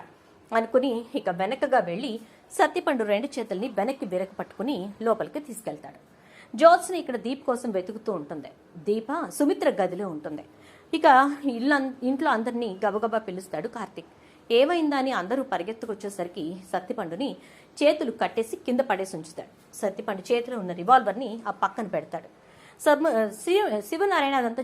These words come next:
చూసి, "ఏమైంది ఏంటి?" అని చెప్పని అడిగేసరికి విషయం చెప్తాడు కార్తీక్. "ఎవర్రా నువ్వు? ఎవరిని చంపడానికి ఇక్కడ నుంచున్నావు?" అని చెప్పి శివనారాయణ అడిగేసరికి షాక్ అయిపోతాడు సత్తిపండు. "ఏంటిది? మేడం చెప్పింది ఒకటి, ఇక్కడ జరుగుతోంది ఒకటి.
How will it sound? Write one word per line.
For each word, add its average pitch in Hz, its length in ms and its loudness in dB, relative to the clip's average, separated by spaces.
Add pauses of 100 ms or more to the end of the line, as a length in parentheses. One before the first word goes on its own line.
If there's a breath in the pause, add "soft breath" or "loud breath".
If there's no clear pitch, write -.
చూసి, 233 200 -2
"ఏమైంది 233 580 0
ఏంటి?" 220 300 0
అని 208 80 -6
చెప్పని 196 320 -8
అడిగేసరికి 190 680 -8 (500 loud breath)
విషయం 294 320 2
చెప్తాడు 190 560 0
కార్తీక్. 165 320 -2 (180)
"ఎవర్రా 214 340 4
నువ్వు? 214 260 -2 (420)
ఎవరిని 269 340 6
చంపడానికి 311 340 0
ఇక్కడ 285 140 0
నుంచున్నావు?" 302 400 2 (1080)
అని 262 120 4
చెప్పి 285 160 -2
శివనారాయణ 254 540 0
అడిగేసరికి 202 640 -4 (420 loud breath)
షాక్ 208 260 6
అయిపోతాడు 190 640 0
సత్తిపండు. 175 500 -10 (300)
"ఏంటిది? 208 380 -6 (400 loud breath)
మేడం 190 400 2
చెప్పింది 202 300 -4
ఒకటి, 180 200 -2
ఇక్కడ - 160 -4
జరుగుతోంది 185 520 -4
ఒకటి. 160 220 -10